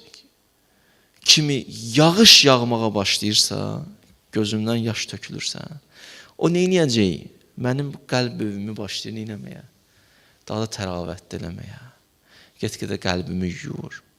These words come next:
təmizləyir. Səbəb olur, nə olsun? Qəlbim işıq satsın mənə. "İn təttəqullah yəcəl ləkum furqanən." Təqvalı olsunuz.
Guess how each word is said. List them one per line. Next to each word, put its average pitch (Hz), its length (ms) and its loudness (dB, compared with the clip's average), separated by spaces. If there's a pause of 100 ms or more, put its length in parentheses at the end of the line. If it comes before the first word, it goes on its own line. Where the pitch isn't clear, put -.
(160)
təmizləyir. - 880 -14 (320)
Səbəb 127 380 -2
olur, 120 180 -2
nə 120 160 2
olsun? 117 320 -2 (560)
Qəlbim 110 340 0
işıq 113 300 0
satsın - 560 -6
mənə. - 240 -14 (1300)
"İn 107 160 -4
təttəqullah 90 960 -4
yəcəl 80 420 -4
ləkum - 300 -10
furqanən." - 720 -8 (160)
Təqvalı 90 560 -4
olsunuz. - 420 -4